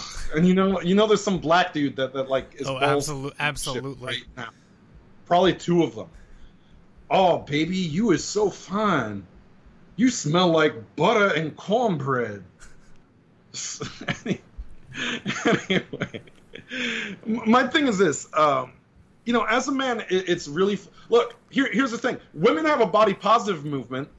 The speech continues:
Speaker 1: but then there are plenty of studies that show that women won't date a fucking guy who's fat and ugly. I don't see Luke Hudson swimming in pussy. I don't see any of the
Speaker 2: <laughs>
Speaker 1: fat, obese guys we know swimming in fucking pussy. So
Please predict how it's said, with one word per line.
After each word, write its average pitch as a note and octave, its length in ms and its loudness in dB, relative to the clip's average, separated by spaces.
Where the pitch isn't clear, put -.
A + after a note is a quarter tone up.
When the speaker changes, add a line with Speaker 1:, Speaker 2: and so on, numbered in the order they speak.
Speaker 1:
but F#3+ 180 0
then A#3 360 2
there G#3 140 4
are G#3+ 100 2
plenty A#3+ 320 0
of A3 80 -4
studies G#3+ 240 -4
that F#3+ 120 -2
show G#3+ 240 0
that G3 160 0
women G3 280 0
won't F3+ 200 0
date F3 140 2
a F3+ 80 0
fucking E3+ 320 -2
guy D#3+ 220 4
who's D#3+ 180 -4
fat D#3+ 260 2
and D#3+ 140 -8
ugly. D3+ 300 -4
I D#3+ 120 2
don't G#3+ 140 2
see A#3+ 160 -4
Luke A3 240 -6
Hudson G#3+ 380 0
swimming D3+ 320 -6
in C3 100 -6
pussy. C3+ 460 -6
I D3+ 80 2
don't G#3 160 2
see G#3+ 160 -4
any G#3+ 120 -2
of G#3 60 -2
the G#3 140 6
Speaker 2:
<laughs> - 0 -
Speaker 1:
fat, G3 300 -2
obese F#3+ 360 -4
guys F#3+ 300 2
we F3+ 140 -2
know F#3+ 160 0
swimming D3+ 360 -6
in C#3 100 -4
fucking C#3 340 -4
pussy. C3 420 -4
So F3 420 2